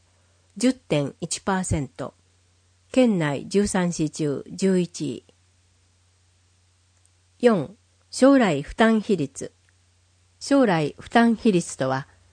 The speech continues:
借入金、地方債など、現在抱えている負債の大きさを財政規模に対する割合で表したもの。平成二十九年度、五十二点五パーセント。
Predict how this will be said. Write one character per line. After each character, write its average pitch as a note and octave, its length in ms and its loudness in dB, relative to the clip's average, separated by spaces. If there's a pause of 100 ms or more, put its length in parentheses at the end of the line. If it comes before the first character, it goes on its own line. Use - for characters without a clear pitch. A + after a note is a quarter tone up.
(140)
借 A#3 380 2
入 G#3 160 2
金、 E3+ 360 0 (380)
地 G3 140 -2
方 F3 200 0
債 B2+ 300 -10 (320)
な G3 140 0
ど、 D#3 200 0 (280)
現 B3+ 240 4
在 D#3+ 220 0
抱 A3 360 0
え G3 40 0
て - 140 -4
い D3+ 140 0
る D3 200 -6
負 - 80 -20
債 A3+ 260 2
の G3+ 200 4
大 G3 60 0
き - 100 -10
さ E3+ 180 0
を D#3 160 -2 (320)
財 A#3+ 200 2
政 B3 300 2
規 B3 120 -6
模 F#3+ 140 2
に C3+ 120 0
対 F#3+ 280 -2
す F#3 160 -4
る D3+ 120 -2
割 F3 300 0
合 F3 140 0
で D3+ 200 -2
表 D#3+ 300 -2
し - 80 -16
た C3 140 -8
も C3 100 -8
の。 C3 180 -10 (1080)
平 C4+ 200 6
成 B3+ 240 2
二 B3 160 2
十 D3+ 160 0
九 E3+ 160 -8
年 E3+ 240 -2
度、 - 200 -16 (640)
五 G#3 160 4
十 C4 220 2
二 B3 180 2
点 C#3 220 -4
五 C#3+ 100 -8
パ F3 200 -4
ー E3+ 40 -6
セ - 160 -6
ン B2+ 100 -6
ト。 - 240 -18